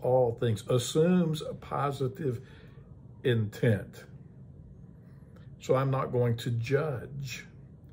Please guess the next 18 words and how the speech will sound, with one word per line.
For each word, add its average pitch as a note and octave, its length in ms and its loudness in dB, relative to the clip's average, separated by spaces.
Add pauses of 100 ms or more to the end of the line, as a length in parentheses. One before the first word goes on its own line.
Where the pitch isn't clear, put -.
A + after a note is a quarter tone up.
(380)
but G2+ 140 -2
instead A#2 600 0
I A2+ 100 -2
give A2+ 280 -4
people A2 480 -2 (640)
the A2 100 -2
benefit G#2 460 -2
of G#2 100 -6
the G#2+ 80 -4
doubt. B2 400 -4 (1500)
I B2+ 160 4
will C3 460 4
listen B2+ 480 2
the A#2+ 80 0
most B2+ 640 -2
and A2+ 160 -2
I C3 140 0
will A2+ 360 -2